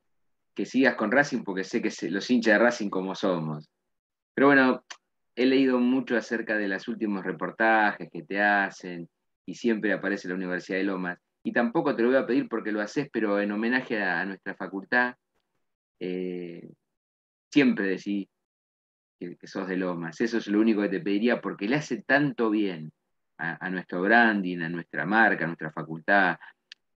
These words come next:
Y sos un embajador de un prestigio enorme. Así que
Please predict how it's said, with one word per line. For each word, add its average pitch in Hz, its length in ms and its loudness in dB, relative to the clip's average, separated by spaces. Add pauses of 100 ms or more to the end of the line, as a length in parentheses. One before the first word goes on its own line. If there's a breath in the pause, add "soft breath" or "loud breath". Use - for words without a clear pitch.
(140)
Y 90 120 -6
sos 123 260 0
un 117 100 6
embajador 104 520 2
de 104 60 2
un 104 100 -2
prestigio 95 560 -4
enorme. 80 420 -6
Así 87 220 -8
que 90 320 -4